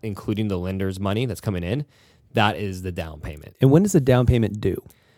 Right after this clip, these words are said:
Speaker 1: Down payment typically comes in the last kind of week of the, you know, you could, you could, you could honestly do it whenever you want, but it usually comes in the last week of the, the closing.
Speaker 2: Okay. And then the actual loan payment.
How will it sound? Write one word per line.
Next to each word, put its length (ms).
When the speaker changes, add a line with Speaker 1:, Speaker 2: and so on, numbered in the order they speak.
Speaker 1:
Down 180
payment 320
typically 440
comes 500
in 800
the 100
last 480
kind 220
of 240
week 340
of 460
the, 400
you 80
know, 80
you 60
could, 160
you 60
could, 200
you 100
could 120
honestly 240
do 80
it 60
whenever 220
you 80
want, 260
but 100
it 20
usually 280
comes 260
in 60
the 80
last 300
week 220
of 60
the, 360
the 200
closing. 480
Speaker 2:
Okay. 220
And 120
then 180
the 120
actual 400
loan 300
payment. 420